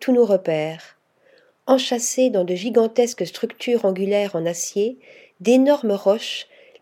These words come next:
telles des ready-made mégalithiques, pouvant évoquer quelques vaisseaux d'un âge de pierre de science-fiction, semblent à la fois léviter et nous écraser de tout leur poids.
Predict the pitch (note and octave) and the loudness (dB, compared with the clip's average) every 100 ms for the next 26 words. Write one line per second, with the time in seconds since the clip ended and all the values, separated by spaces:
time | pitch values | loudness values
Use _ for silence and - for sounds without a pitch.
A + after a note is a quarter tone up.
0 | _ B3 B3 F#3 E3+ E3+ A3 G3 G3 F#3+ | _ 4 4 2 -4 -2 -4 -4 0 2
1 | F#3+ E3 F3+ G3+ G#3+ G3+ F#3+ - B3+ - | 2 -2 -4 0 0 -2 -6 -10 -12 -12
2 | - - _ - - A3 A3+ B3+ A#3 A#3+ | -20 -20 _ -12 -4 -2 0 0 2 2
3 | C4+ C4 G3 - F3+ A3 A3+ - A#3+ A#3+ | 0 0 -4 -2 0 0 0 0 0 0
4 | _ _ _ _ - F3 F#3 F3+ G3+ A3+ | _ _ _ _ -18 -2 0 2 0 0
5 | G#3+ F3 F3+ - A3+ A3 G#3 F3 - A#3 | -2 -4 -8 -2 2 2 0 -4 -4 -4
6 | A3+ G#3 - - G3 B3 - _ _ _ | -4 -8 -8 -4 -4 -4 -10 _ _ _
7 | - - C#4 C#4 G#3+ F3+ - G3 A3 - | -12 2 4 4 2 -2 -2 -4 -4 -6
8 | - F3 F3 A3 A#3 A#3 G#3+ A3+ D4+ G3+ | -2 0 0 -2 -4 -4 -2 -2 -2 -2
9 | G3+ F#3+ A#3+ - A#3 G#3 B3 A#3 F#3 - | -2 -2 -4 -2 -2 0 -2 -2 -6 -2
10 | B3+ G3 - - D3 D#3 | -2 -2 -4 -4 -4 -6